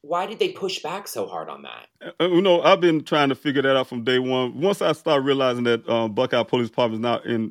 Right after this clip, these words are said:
Speaker 2: doing anything in favor for my son, I, I'll be honest with you guys, uh, it got to a point where I'm investigating them as well. You know what I'm saying? Any,
Speaker 1: Mm.
Speaker 2: certain, anything that comes up to me in my investigation that, that shows anything wrong,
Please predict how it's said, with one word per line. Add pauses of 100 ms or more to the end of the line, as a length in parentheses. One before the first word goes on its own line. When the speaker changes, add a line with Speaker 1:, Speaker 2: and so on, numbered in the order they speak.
Speaker 2:
doing
anything
in
favor
for
my
son, (380)
I,
I'll
be
honest
with
you
guys,
uh,
it
got
to
a
point
where
I'm
investigating
them
as
well. (120)
You
know
what
I'm
saying?
Any,
Speaker 1:
Mm.
Speaker 2:
certain,
anything
that
comes
up
to
me
in
my
investigation
that,
that
shows (160)
anything
wrong,